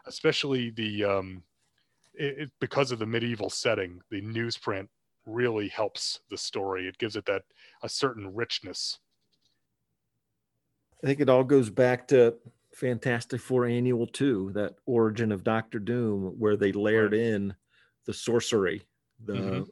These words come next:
Speaker 2: the, the being a, being of the, uh, of the Roma people.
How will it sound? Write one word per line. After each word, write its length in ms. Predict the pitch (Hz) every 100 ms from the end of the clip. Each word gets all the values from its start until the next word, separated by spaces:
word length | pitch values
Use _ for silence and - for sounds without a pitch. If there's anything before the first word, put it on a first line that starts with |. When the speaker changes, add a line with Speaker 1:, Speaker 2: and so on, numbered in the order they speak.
| -
Speaker 2:
the, 360 | 104 92 92 104
the 80 | 92
being 300 | 101 98 98
a, 160 | 95 92 _ - - _ _ _
being 240 | 110 110 135
of 260 | 120 95
the, 300 | 107 110 107
uh, 160 | 104 101 - _
of 340 | 135 - 120 104
the 120 | 127
Roma 340 | 135 143 131
people. 420 | - 113 - -